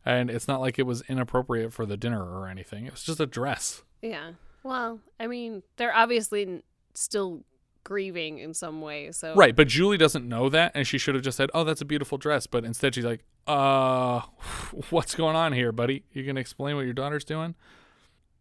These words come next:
Speaker 1: Allison keeps trying to pour wine into the wine glass that her father put in <laughs> front of her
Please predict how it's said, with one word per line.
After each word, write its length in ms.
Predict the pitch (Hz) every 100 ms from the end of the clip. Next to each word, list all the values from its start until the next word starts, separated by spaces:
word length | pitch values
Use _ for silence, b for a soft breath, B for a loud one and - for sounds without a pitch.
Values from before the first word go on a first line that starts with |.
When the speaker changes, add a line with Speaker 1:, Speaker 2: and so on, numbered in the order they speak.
| _ -
Speaker 1:
Allison 380 | 160 156 156
keeps 240 | - 165 -
trying 240 | 151 147
to 60 | 135
pour 260 | - 151
wine 400 | 123 135 143 131 135
into 200 | 131 123
the 140 | 120 117
wine 400 | 110 127 147 135
glass 360 | 127 120 120
that 120 | 120
her 120 | 110 113
father 340 | 131 131 131
put 240 | - 143
in 80 | 131
<laughs> 20 |
front 320 | - - 165 143
of 120 | 135
her 280 | 127 117